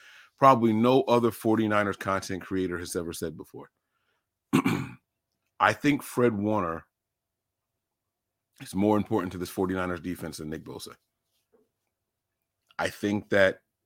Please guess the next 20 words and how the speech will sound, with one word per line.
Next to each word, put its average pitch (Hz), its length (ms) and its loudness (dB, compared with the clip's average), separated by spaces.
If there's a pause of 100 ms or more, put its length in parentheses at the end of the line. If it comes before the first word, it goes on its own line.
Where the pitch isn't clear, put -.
there's 95 240 0
been 98 200 -4
times, 104 500 0
there's 87 140 -8
been 78 160 -12
portions 98 460 -4
in 95 100 -4
games, 98 380 -4
there 90 160 -4
have 80 120 -10
been 95 300 -6
games, 87 420 -8
stretches 101 680 -6
of 80 140 -10
games 82 380 -8 (540)
where 95 300 4
Nick 92 280 0
Bosa 98 400 0
is 82 320 -4
just - 380 -6